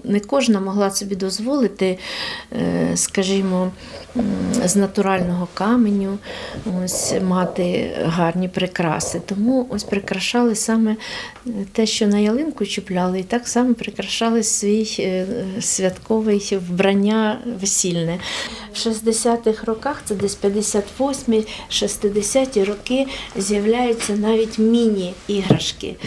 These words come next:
для малесеньких-малесеньких ялинок. Ну, ось тут у нас якраз такий набір таких іграшок і є, на, представлені на цій маленькій ялинці.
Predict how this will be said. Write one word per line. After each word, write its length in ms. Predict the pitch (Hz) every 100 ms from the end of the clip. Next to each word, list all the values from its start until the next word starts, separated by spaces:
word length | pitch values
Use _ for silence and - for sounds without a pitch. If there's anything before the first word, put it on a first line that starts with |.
| - - -
для 300 | 196 202 202
малесеньких-малесеньких 1600 | 202 220 262 311 247 220 220 - 214 220 240 - 208 - 214 -
ялинок. 500 | 214 202 190 175 175 - - - 247
Ну, 140 | 240
ось 80 | 226
тут 240 | - 247
у 40 | 226
нас 260 | 233 226
якраз 300 | 208 220 233
такий 420 | - 208 220 220 214 - - 202
набір 380 | 208 196 214
таких 460 | - 196 - 202 -
іграшок 460 | 247 220 190 - 202 -
і 60 | 208
є, 360 | 190 185 180 - - - - - - - - - - - - -
на, 280 | 202 185 - -
представлені 720 | 202 202 226 226 214 190 190 190 -
на 400 | 190 185 185 -
цій 220 | - 220 202
маленькій 560 | 180 196 202 196 208
ялинці. 520 | 196 190 175 175 175